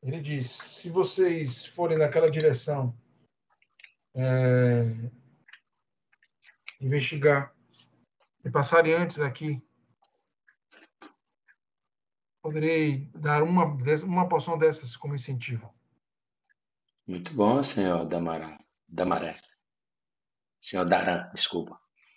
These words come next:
Speaker 1: Mas eu desejo saber sobre esse,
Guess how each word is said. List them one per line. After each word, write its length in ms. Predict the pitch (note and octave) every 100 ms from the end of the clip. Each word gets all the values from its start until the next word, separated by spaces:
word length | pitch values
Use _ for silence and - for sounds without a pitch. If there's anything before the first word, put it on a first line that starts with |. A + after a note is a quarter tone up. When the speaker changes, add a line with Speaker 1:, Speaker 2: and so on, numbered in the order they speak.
| - - _ - - _
Speaker 1:
Mas 280 | C3 C#3 C#3
eu 80 | D3+
desejo 560 | C#3+ D#3+ D3+ D3+ B2+ - - - _ _ _ _ _ -
saber 680 | - D3 C#3 D3+ C#3 B2+ A#2
sobre 600 | - C#3 B2+ B2+ B2 A#2+
esse, 460 | A#2 D3+ C#3+ D#3+